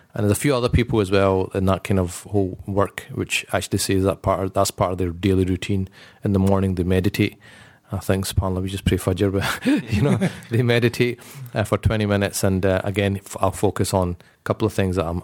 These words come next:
I'm, I'm, uh, grateful about. Some of them actually say you even repeat it to yourself,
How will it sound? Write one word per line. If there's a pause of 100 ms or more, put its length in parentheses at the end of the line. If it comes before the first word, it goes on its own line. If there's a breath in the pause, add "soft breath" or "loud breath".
I'm, (100)
I'm,
uh,
grateful
about. (320 loud breath)
Some
of
them
actually
say
you
even
repeat
it
to
yourself,